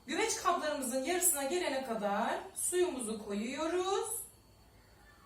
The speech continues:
Ve bu şekilde fırınımızı iki yüz dereceye ayarlayıp sadece üst ısıtma bölümünü açarak sadece üstten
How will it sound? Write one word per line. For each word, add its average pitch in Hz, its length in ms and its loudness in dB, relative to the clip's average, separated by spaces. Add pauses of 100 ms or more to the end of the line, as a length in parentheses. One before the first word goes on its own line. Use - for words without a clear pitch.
(280)
Ve 226 160 0
bu 403 80 2
şekilde 320 720 -2
fırınımızı 262 880 0
iki 339 200 0
yüz 339 260 2
dereceye 220 500 2
ayarlayıp 330 600 2 (580)
sadece 330 960 2
üst - 460 0 (420)
ısıtma 233 480 2
bölümünü 202 440 0
açarak 392 540 0 (260)
sadece 349 680 2
üstten 320 500 2